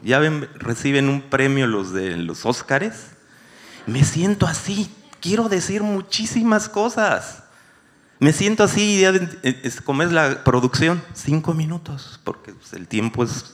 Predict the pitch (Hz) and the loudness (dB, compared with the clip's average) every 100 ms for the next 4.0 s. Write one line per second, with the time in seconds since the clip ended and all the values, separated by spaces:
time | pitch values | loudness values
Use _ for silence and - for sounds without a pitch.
0 | - - - 170 135 - _ - - - | -8 -6 -4 -2 -4 -8 _ -20 -20 -20
1 | - - 175 175 160 - - 196 190 - | -16 -2 0 2 0 -4 -12 -10 -8 -10
2 | - - - 131 180 196 170 170 160 151 | -14 -18 -8 -2 2 2 0 0 0 0
3 | 117 143 143 139 - 127 131 151 - | 0 0 0 0 -2 -4 -2 -2 -4